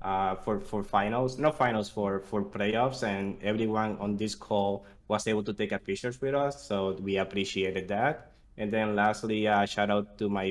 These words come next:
people in Puerto Rico that were hit yet again with another storm. So, uh, uh, anyone that can donate to, uh, trusted, uh, charities, that will be appreciated, and, you know, uh, uh,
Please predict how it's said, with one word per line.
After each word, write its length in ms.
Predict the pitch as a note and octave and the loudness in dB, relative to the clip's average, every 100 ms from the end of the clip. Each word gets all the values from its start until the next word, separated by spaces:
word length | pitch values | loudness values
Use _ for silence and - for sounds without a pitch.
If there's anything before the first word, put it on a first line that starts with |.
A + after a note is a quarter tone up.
| F#2+ | -2
people 320 | G#2 G#2+ G2+ | -4 -2 -2
in 80 | G2+ | 0
Puerto 260 | G#2 G2+ | 0 0
Rico 520 | G2+ G#2 B2 B2+ B2+ B2+ | 2 2 4 4 4 -2
that 480 | G2 G2 F#2+ F#2+ - - - | -4 0 0 -2 -6 -20 -4
were 200 | G#2+ G2+ - | 2 2 2
hit 240 | G#2+ G#2+ - - - - | -2 -2 -4 -14 -20 -2
yet 220 | A2+ A2 | 2 2
again 360 | G#2+ G2+ G2+ G2+ | 2 2 2 2
with 140 | G2+ | 0
another 420 | G2 G2 G2+ G2+ | 0 0 0 0
storm. 520 | F#2+ - G2+ A2 C3 - | -2 -4 0 0 -2 -6
So, 400 | - F#2+ F#2+ F#2+ - - - - | -8 -6 -6 -8 -16 -20 -20 -12
uh, 440 | - F#2+ F#2 F#2 F#2+ - - - - - G2+ | -2 2 2 0 -4 -10 -20 -20 -20 -8 0
uh, 160 | G2 F#2+ | 0 2
anyone 560 | A2 A2+ A2 A2 A2 | 0 0 2 2 2
that 200 | G#2+ G#2 | 2 0
can 300 | G#2+ G2+ G2+ | 0 0 0
donate 440 | G2+ G2+ G2+ G2 - | 2 2 2 -2 -2
to, 420 | G#2 G2+ G2 G2 - - | 0 2 2 0 -2 -4
uh, 380 | G2+ F#2+ F#2+ F2+ - - - - - - - - | 0 2 2 0 -8 -20 -20 -20 -20 -20 -20 0
trusted, 640 | B2 A#2 - A#2 A2 - - | 4 4 4 4 4 0 0
uh, 200 | G#2+ G#2 | 4 4
charities, 600 | - G#2+ G#2+ G#2+ A2 - | 4 2 2 0 -4 -2
that 120 | G#2+ | -2
will 140 | G#2 G2 | 0 0
be 120 | G2+ | 0
appreciated, 840 | F#2+ G#2+ A2 B2 A#2+ C3 C#3+ C3+ | 0 -4 -2 -2 0 2 0 -2
and, 480 | G#2 G2+ G2 G2 F#2+ | -2 -2 -2 -6 -8
you 80 | F#2+ | -8
know, 220 | F2+ G2 - - - | -8 -12 -20 -20 -10
uh, 340 | F#2 F2+ F2+ - - - | -4 0 -2 -4 -14 -6
uh, 140 | F#2 | -6